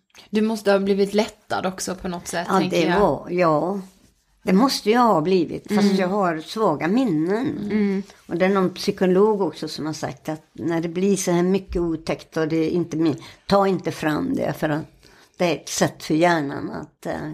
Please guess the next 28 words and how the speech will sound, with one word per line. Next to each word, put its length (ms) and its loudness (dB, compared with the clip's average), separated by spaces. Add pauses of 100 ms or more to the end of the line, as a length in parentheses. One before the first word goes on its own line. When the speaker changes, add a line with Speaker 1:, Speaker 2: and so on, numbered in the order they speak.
Speaker 2:
klara 400 -6
av 200 -6
det. 400 -8
Speaker 3:
Mm. 280 2 (720)
Men 180 2
hur 260 4
kom 200 -2
du 80 -2
sen 240 0
i 40 -2
kontakt 560 -6
med 120 2
den 120 0
här 100 0
kvinnan 540 -2
då, 120 -2
som 400 -2
liksom 280 0
började 320 2
bekräfta 680 -4
dig, 140 0
hon 160 2
som 320 -4
sen 360 -2
skulle 240 -2
visa 280 0
sig 160 0
vara, 340 -2